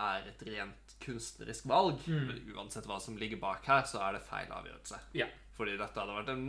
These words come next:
Speaker 1: mye kulere film hvis man hadde fått se noen dø.
Speaker 2: Mhm.
Speaker 1: Og man hadde fått se noen dø på en litt kul måte.
Speaker 2: Ja.
Speaker 1: Så
Speaker 2: Eh,
Speaker 1: det, ja. Det, det
Speaker 2: altså,
Speaker 1: er
Speaker 2: du,
Speaker 1: en stor svakhet.
Speaker 2: du, du har en morder med en Isaks, for faen.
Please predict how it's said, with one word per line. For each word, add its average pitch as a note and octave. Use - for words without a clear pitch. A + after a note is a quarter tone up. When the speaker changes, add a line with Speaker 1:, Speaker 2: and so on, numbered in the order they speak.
Speaker 1:
mye E3
kulere G#2+
film G#2
hvis G2
man G2+
hadde G#2
fått -
se G2+
noen G2+
dø. A#2
Speaker 2:
Mhm. C3
Speaker 1:
Og G2+
man G2
hadde G2
fått G#2+
se G#2
noen G2+
dø G2+
på B2+
en A#2+
litt G#2+
kul G2+
måte. -
Speaker 2:
Ja. -
Speaker 1:
Så -
Speaker 2:
Eh, A2
Speaker 1:
det, A2
ja. -
Det, D#3+
det G3
Speaker 2:
altså, F#3
Speaker 1:
er F#3+
Speaker 2:
du, G#3
Speaker 1:
en -
stor C3
svakhet. D3
Speaker 2:
du, G3
du F3+
har G#3
en G3
morder C3
med A#2
en -
Isaks, A#2
for A#2+
faen. G#2+